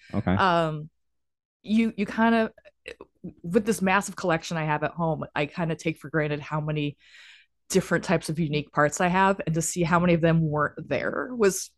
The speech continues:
Speaker 2: a challenge. So it
Speaker 1: So you're more limited on the show than you are at home.
Speaker 2: I am,
Speaker 1: Y-,
Speaker 2: yeah.
Speaker 1: do you think that's the way with most contestants?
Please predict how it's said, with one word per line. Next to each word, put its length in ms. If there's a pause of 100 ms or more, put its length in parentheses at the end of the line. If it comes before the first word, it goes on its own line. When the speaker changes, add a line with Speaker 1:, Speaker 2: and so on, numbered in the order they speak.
(120)
Speaker 2:
a 80
challenge. 760 (200)
So 360
it 200
Speaker 1:
So 100
you're 100
more 320
limited 400
on 140
the 60
show 340
than 120
you 140
are 160
at 120
home. 300
Speaker 2:
I 100
am, 320
Speaker 1:
Y-, 40 (120)
Speaker 2:
yeah. 280
Speaker 1:
do 80
you 60
think 180
that's 460
the 80
way 160
with 100
most 300
contestants? 760